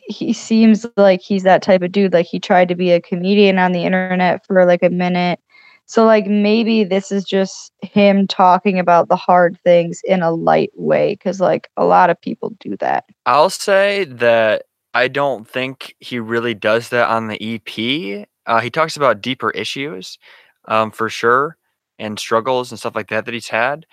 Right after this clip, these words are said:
Speaker 2: but I don't think he really talks about his childhood as much, and he definitely really does not in his SoundCloud tracks, because his soundtra-, his SoundCloud tracks have stuff, you know, there's, like, he's got a track called Thanos,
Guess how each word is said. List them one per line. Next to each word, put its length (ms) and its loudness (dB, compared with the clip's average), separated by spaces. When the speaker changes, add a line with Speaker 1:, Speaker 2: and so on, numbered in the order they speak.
Speaker 2:
but 100 -4
I 40 0
don't 120 -2
think 100 -10
he 60 -8
really 140 -2
talks 320 -4
about 440 -2
his 180 -14
childhood 560 -2
as 160 -12
much, 340 -6
and 100 -14
he 100 -10
definitely 640 -4
really 340 -4
does 180 -8
not 380 -2
in 120 -12
his 140 -12
SoundCloud 580 -4
tracks, 480 -8
because 180 -8
his 120 -10
soundtra-, 520 -2
his 160 -10
SoundCloud 440 -4
tracks 500 -4
have 240 -4
stuff, 240 -6
you 100 -12
know, 140 -6
there's, 180 -10
like, 280 -4
he's 160 -12
got 100 -2
a 20 -4
track 260 -4
called 260 -4
Thanos, 680 -4